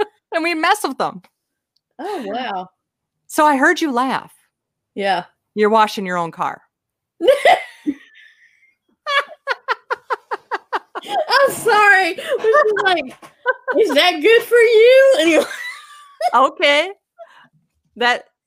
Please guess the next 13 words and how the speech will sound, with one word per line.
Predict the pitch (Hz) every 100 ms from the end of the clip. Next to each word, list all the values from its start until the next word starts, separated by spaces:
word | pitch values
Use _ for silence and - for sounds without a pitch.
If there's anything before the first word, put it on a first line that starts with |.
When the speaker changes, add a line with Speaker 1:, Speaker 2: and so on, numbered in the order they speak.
| _
Speaker 1:
two | - 285
o'clock, | 277 294 269 349 -
that | 208 220
sounds | 285 269 240
good. | 269 302 285 269 _ 320
Speaker 2:
Yep. | 427 587 - 494 _
Speaker 1:
<laughs> | 440 - _ - - 679 - -
But | 403
at | 339
the | 285
very, | 294 320 320 302
very | 277 269 247
end, | 247